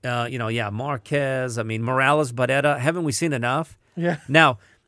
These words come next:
Speaker 1: if they wanna, like, really lace 'em up
Speaker 2: Uh-huh.
Speaker 1: for, you know, Barrera, Morales, four, let's do it.
Speaker 2: Yeah.
Speaker 1: Serious.
Speaker 2: Yeah.
Speaker 1: I'm all for it. And do it in a, you know, in a bull ring in T J.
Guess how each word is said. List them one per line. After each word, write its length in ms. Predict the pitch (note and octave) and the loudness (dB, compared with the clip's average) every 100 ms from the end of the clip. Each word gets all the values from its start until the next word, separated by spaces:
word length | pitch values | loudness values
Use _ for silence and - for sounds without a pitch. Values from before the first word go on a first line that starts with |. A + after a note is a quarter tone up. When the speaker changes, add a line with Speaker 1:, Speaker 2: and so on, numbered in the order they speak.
| _ | _
Speaker 1:
if 240 | D#3+ A#2+ | -2 0
they 200 | A2 E3+ | 4 4
wanna, 380 | F#3+ F#3 F#3 C#3 A#2 | 6 4 4 2 2
like, 220 | C#3 B2 | 0 0
really 360 | A#2+ D3 G3 E3+ | 4 6 8 6
lace 280 | D3+ E3 - | 4 4 2
'em 120 | B2 | 2
up 220 | C3+ G3 G3 | 4 4 2
Speaker 2:
Uh-huh. 180 | D3+ | -2
Speaker 1:
for, 260 | D3+ D3 B2+ | 0 0 0
you 100 | D#3 | -2
know, 140 | C#3 B2 | -2 2
Barrera, 400 | B2+ C3+ D#3+ E3 | 4 6 6 4
Morales, 480 | D3 D3 E3+ D3+ - | 6 6 6 2 -2
four, 500 | - D3+ E3 A#3+ - _ - | 2 6 6 6 0 _ -8
let's 280 | F3+ D3+ A#2+ | 2 2 4
do 220 | F3 D4 | 2 2
it. 160 | B2+ E3+ | 2 0
Speaker 2:
Yeah. 240 | E3+ G#3 - _ _ - | 0 -2 -4 _ _ 0
Speaker 1:
Serious. 600 | F#3+ C#4 B2+ F#2+ - - - | 4 4 2 -6 -12 -16 -14
Speaker 2:
Yeah. 100 | E3+ - - | -14 -14 -4
Speaker 1:
I'm 160 | C#3 E3 | 0 2
all 100 | D#3 | 2
for 320 | - A3+ D3+ | 4 4 4
it. 160 | - _ | 0 _
And 140 | C3 A#2+ | -6 2
do 140 | D#3 | 4
it 60 | F3+ | 4
in 100 | F3 | 2
a, 80 | D#3 | 0
you 100 | D#3+ | 0
know, 100 | D3 | -2
in 60 | C#3+ | -2
a 40 | |
bull 300 | A#2 G3+ G#3 | 4 6 6
ring 260 | C#3 A2+ A2 | 4 -2 -4
in 120 | A2 | -4
T 180 | G3+ F3+ | -4 -4
J. 280 | B2 F#2 | -6 -8